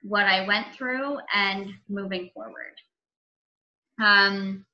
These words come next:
so yeah, I found it a great outlet and I've posted it on Instagram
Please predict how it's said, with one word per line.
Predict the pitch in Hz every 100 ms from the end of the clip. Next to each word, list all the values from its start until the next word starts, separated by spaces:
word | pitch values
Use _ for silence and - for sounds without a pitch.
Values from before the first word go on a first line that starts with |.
| _ _ _ _ _
so | - 233
yeah, | 233 269
I | 196 214 -
found | 247 233 233
it | 220 214 208
a | 214
great | 214 233
outlet | 202 190 202 208 208 208
and | 196 202 196 196 196
I've | - 190 190
posted | 233 226 - 226
it | 214 214
on | 208 202 196 190 190 202 - _ -
Instagram | 247 247 - 240 240 233 226 220 214